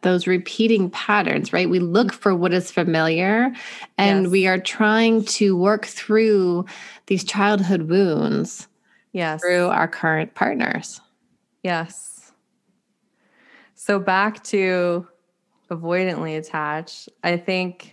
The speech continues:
Speaker 2: I wanna say a growth area, and then I'd love to hear one from you.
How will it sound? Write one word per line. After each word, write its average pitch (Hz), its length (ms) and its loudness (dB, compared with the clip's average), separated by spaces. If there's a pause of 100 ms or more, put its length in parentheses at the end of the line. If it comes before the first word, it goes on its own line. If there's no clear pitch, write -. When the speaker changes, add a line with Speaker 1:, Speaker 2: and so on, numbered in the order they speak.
(120)
Speaker 2:
I 185 120 2
wanna 180 580 0
say 175 300 0
a 170 60 0
growth 170 360 -2
area, 165 320 -2
and 160 120 -4
then 165 80 -4
I'd 160 140 -6
love 170 160 -4
to 185 100 -14
hear 165 160 -6
one 160 300 -6
from 170 220 -8
you. 165 440 -6